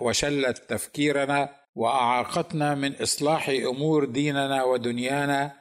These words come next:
وتركتنا تحت وطأة الخوف من العقاب على اختلاف أنواعه.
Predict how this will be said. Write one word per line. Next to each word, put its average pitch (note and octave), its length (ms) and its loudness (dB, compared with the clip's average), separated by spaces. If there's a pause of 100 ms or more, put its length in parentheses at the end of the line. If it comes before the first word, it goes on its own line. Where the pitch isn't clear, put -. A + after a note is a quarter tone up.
(140)
وتركتنا C3 800 -2
تحت - 320 -4
وطأة B2 500 0
الخوف C3+ 520 -2
من A2+ 220 -4
العقاب A#2 640 -2
على A#2 280 0
اختلاف A#2+ 520 -2
أنواعه. G#2+ 600 -2